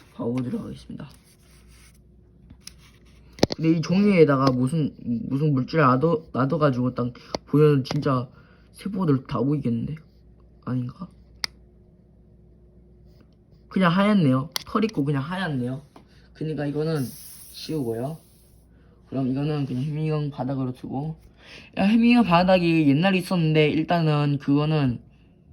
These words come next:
어딘가 숨겨놔가지고, 일단 아빠가 좀 그걸 처리한 것 같아요. 그래가지고 좀 잊어버렸어요. 그래서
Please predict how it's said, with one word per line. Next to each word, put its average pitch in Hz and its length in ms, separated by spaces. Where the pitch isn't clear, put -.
어딘가 156 320
숨겨놔가지고, 147 880
일단 160 280
아빠가 147 600
좀 139 640
그걸 139 260
처리한 180 340
것 139 60
같아요. 123 400
그래가지고 120 720
좀 135 160
잊어버렸어요. 143 680
그래서 147 580